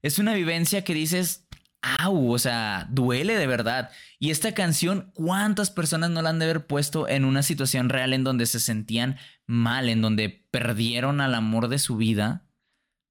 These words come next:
Y pues ahí están lamentándose.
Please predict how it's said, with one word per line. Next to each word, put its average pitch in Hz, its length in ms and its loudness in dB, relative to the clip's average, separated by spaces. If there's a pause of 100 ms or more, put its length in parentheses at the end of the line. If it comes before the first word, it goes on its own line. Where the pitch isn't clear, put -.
(960)
Y 143 140 0
pues 131 240 0
ahí 113 120 -2
están 147 280 0
lamentándose. 139 920 0